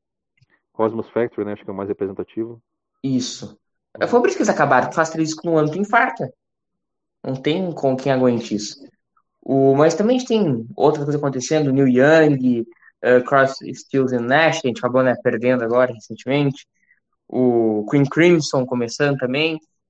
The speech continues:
Speaker 2: Grande ano, eu queria ter nascido pra viver <laughs> isso, César.
Speaker 1: É, é, é basicamente o, o início do hard rock, né? O, o nascimento do
Speaker 2: Uhum.
Speaker 1: hard rock é em sessenta e nove. Depois o, o Black Sabbath viria, viria
Speaker 2: Uhum.
Speaker 1: expoente, né? Acho que foi setenta e um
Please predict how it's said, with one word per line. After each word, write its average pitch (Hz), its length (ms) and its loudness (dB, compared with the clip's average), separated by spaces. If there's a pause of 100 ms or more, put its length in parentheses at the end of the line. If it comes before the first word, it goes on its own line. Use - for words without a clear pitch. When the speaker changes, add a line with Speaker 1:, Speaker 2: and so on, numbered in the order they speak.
(140)
Speaker 2:
Grande 277 300 4
ano, 185 320 8
eu 208 180 8
queria 254 240 4
ter 254 80 0
nascido 175 460 2
pra 165 160 4
viver 156 300 4
<laughs> 160 60 4
isso, 160 380 -2
César. 135 340 0 (560)
Speaker 1:
É, 180 80 -4
é, 139 320 0
é 123 60 -2 (140)
basicamente 160 500 0
o, 180 480 -8 (240)
o - 100 -14
início 143 300 -4
do 147 60 -2
hard 151 180 -2
rock, 120 300 -4
né? 104 100 -6
O, 95 380 -8
o - 20 -12
nascimento 113 380 -10
do 127 60 -2
Speaker 2:
Uhum. 127 40 -4
Speaker 1:
hard 110 160 -2
rock 107 260 -8
é 107 80 -8
em 104 40 -10
sessenta - 340 -18
e - 20 -16
nove. 98 200 -14 (1040)
Depois 107 400 0
o, 113 80 0
o 101 640 -4 (500)
Black 104 280 -2
Sabbath 104 320 0 (680)
viria, 107 320 0
viria 104 300 0
Speaker 2:
Uhum. 101 80 -2
Speaker 1:
expoente, 107 540 -8
né? 101 60 -8
Acho - 80 -16
que - 60 -20
foi 107 100 -2
setenta 101 360 -6
e 101 80 -8
um 135 60 -10